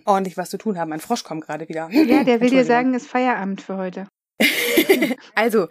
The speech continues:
Speaker 1: ihr Lieben da draußen, Idealbild versus Realität und seid nicht so streng mit euch. Und wenn es was zum Verändern gibt, dann dürft ihr das einzeln anpacken, aber nur, weil ihr deswegen genervt seid und nicht, weil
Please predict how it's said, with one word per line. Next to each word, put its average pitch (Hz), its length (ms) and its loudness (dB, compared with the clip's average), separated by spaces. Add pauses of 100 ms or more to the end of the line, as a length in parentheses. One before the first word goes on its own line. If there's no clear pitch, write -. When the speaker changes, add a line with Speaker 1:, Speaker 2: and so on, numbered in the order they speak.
(320)
Speaker 1:
ihr 247 100 2
Lieben 233 300 2
da 196 80 4
draußen, 160 520 -4 (540)
Idealbild 233 720 2
versus 202 420 2
Realität 185 680 -4
und 165 200 -6
seid 180 340 0
nicht - 340 -4
so 196 120 -4
streng 190 340 -4
mit 156 160 -8
euch. 156 260 -8
Und 170 100 -10
wenn 214 120 2
es 220 140 -8
was 190 220 -4
zum 190 180 -6
Verändern 190 500 -2
gibt, 226 240 -4
dann 180 140 0
dürft 214 220 2
ihr 196 40 2
das 180 140 -2
einzeln 190 340 -2
anpacken, 190 480 -6
aber 160 140 -4
nur, 180 160 -2
weil 175 160 -2
ihr 208 180 2
deswegen 156 420 -4
genervt 156 380 -2
seid 156 160 -4
und 165 160 -4
nicht, 190 220 -4
weil 175 400 0